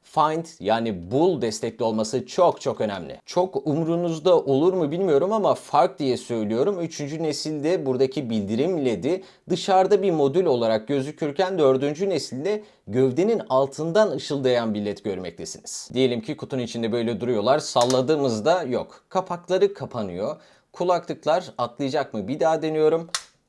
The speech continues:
Yok. Kulaklıklar içlerinden atlamıyorlar. Peki yeni nesilde MagSafe var mı? Üçüncü nesilde MagSafe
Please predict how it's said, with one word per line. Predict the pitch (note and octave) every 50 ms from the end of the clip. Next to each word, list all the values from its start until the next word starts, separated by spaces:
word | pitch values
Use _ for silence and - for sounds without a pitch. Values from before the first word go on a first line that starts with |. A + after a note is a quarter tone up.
| _ _ _ _ _
Yok. | - D#3+ D#3+ G#2 D#2 - - - _ _
Kulaklıklar | - F3+ F3+ F3 D3+ - - - - C#3 C3+
içlerinden | C#3+ C3+ - - - A#2 G#2+ G#2 G#2+ G2+ C3 C#3+ E3+ E3 - _ _ _ _
atlamıyorlar. | - A#2 A2 - - - A2 A#2+ A#2+ G#2+ G2+ F#2+ F2+ E2+ D2 C#2 - - - - - -
Peki | D#3 E3+ E3 E3+ F#3
yeni | F3+ C#3 A2+ A#2 B2+ C#3+ D#3+ F3+ E3+
nesilde | D#3 D3+ C#3 - D3 C#3+ C3+ D3 D3
MagSafe | C3 A#2+ A#2+ B2+ C3+ C3 - - - D#3 D#3+ D#3+ D#3+ -
var | C#3 A#2 G#2+ G2+
mı? | G#2+ B2 D3+ F3 - -
Üçüncü | G#2+ - - B2 A2+ G#2 A#2 A#2
nesilde | A2+ G#2 - - G#2 G2+ G2+ C#3+ D3+ - -
MagSafe | A#2 A2 G#2+ G#2+ - - G#2+ G2+